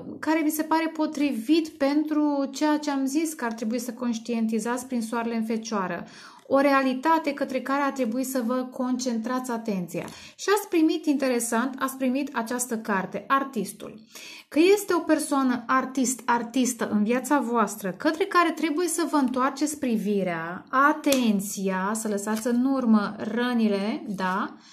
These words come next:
Și eu știu ce alte chestii care nu v-au convenit și să vă întoarceți privirea către această persoană, voi știți.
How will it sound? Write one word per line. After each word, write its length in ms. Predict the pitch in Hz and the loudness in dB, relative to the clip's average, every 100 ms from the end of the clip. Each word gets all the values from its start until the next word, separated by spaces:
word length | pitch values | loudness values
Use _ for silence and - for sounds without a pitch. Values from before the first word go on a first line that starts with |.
| - - - - | -20 -20 -20 -14
Și 100 | - | -6
eu 200 | 190 202 | -2 -2
știu 160 | - 269 | -2 -2
ce 260 | - 254 | 0 0
alte 600 | - 233 254 262 233 185 - | 2 2 2 2 0 0 -2
chestii 440 | 254 240 226 - | 0 2 0 -8
care 440 | - 285 277 202 190 | -4 0 2 2 0
nu 160 | 254 | 0
v-au 580 | 254 220 247 254 202 - - | 0 2 2 2 0 -6 -6
convenit 760 | 262 277 277 196 - 107 110 - - - - _ _ _ _ _ _ _ - | -2 2 2 2 0 -6 -8 -16 -20 -20 -20 _ _ _ _ _ _ _ -6
și 180 | - | 0
să 140 | 285 302 | 4 6
vă 100 | 294 | 6
întoarceți 640 | 277 - 330 339 311 277 | 4 4 4 4 2 -4
privirea 580 | - 254 240 277 247 190 | -4 -2 2 4 4 2
către 260 | - 285 339 | 0 2 2
această 460 | 330 294 302 294 | 2 2 2 0
persoană, 680 | 277 220 202 - 185 196 262 | 0 0 0 -2 -2 2 2
voi 300 | 254 226 240 | 4 4 4
știți. 600 | 220 - 285 254 - - | 2 0 0 0 -4 -12